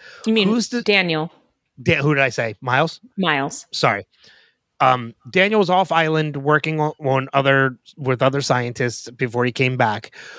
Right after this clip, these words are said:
Speaker 2: Who's to say that some of the research he was just working on in nineteen seventy is part of the research he based his own career on in present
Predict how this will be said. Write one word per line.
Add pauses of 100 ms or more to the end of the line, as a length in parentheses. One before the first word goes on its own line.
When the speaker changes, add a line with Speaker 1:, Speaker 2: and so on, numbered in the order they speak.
(240)
Speaker 2:
Who's
to
say
that
some
of
the
research
he
was
just
working
on
in
nineteen
seventy
is
part
of
the
research (380)
he
based
his (160)
own (160)
career
on (680)
in
present